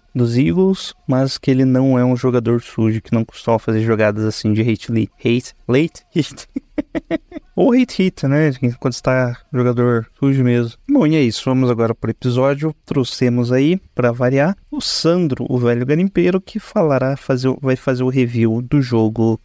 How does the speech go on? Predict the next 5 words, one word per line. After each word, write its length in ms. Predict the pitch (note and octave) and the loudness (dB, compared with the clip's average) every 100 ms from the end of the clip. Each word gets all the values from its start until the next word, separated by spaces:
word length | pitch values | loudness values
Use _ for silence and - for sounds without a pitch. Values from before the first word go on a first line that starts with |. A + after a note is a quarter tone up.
| - | -4
contra 500 | A#2+ A2 - A2+ G#2 - | -2 -2 0 -2 -2 -6
os 240 | A#2+ A#2 - | -10 -6 0
Eagles. 520 | A#2 A2+ - - - - | 2 2 -2 -6 -6 -10
Fala, 320 | - A#2+ G#2 G#2+ | -4 -2 -2 -4
Sandro. 380 | - G#2+ - | -4 -6 -6